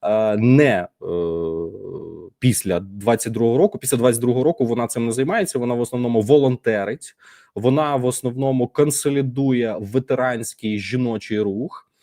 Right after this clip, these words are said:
що, за що їй треба дійсно подякувати, це величезна робота. І вона нещодавно запустила, м, такий проект, програму для навчання жінок-військовослужбовець, е, на системах, е, П П О.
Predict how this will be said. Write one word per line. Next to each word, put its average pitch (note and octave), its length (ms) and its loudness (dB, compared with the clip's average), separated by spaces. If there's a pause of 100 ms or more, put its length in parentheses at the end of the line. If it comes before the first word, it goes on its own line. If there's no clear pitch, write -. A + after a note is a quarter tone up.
(280)
що, C3 260 -2
за C3 120 0
що C3+ 140 2
їй B2+ 80 4
треба B2+ 240 0
дійсно B2+ 280 -4
подякувати, G#2 520 -2
це G#2+ 180 -2
величезна G#2+ 480 -4
робота. D3+ 380 -4
І C#3 200 0
вона C#3+ 320 -2
нещодавно C#3+ 540 -4
запустила, B2 640 -6
м, A#2+ 360 -6
такий C3 260 -6
проект, E3+ 420 -4
програму C#3+ 440 -4
для A#2+ 220 -2
навчання A#2+ 680 -4
жінок-військовослужбовець, A#2 1400 -2
е, - 20 -20 (960)
на C3 260 -2
системах, B2+ 680 -4
е, A2 180 2
П - 140 -2
П B2 140 -2
О. F#2 220 0